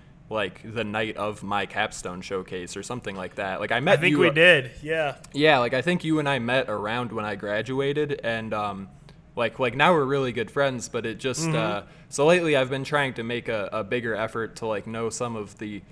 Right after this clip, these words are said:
Speaker 1: like, I can't even say younger people because, like, o-, obviously you and I are the same age, but, you know, just, like,
Speaker 2: <laughs>
Speaker 1: m-, re-, recently graduating people as well as,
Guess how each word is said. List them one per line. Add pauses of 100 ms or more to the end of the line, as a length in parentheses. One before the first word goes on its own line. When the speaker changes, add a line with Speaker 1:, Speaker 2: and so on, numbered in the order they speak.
(260)
Speaker 1:
like,
I
can't
even
say
younger
people
because,
like,
o-,
obviously
you
and
I
are
the
same
age,
but,
you
know,
just,
like, (300)
Speaker 2:
<laughs>
Speaker 1:
m-,
re-,
recently
graduating
people
as
well
as,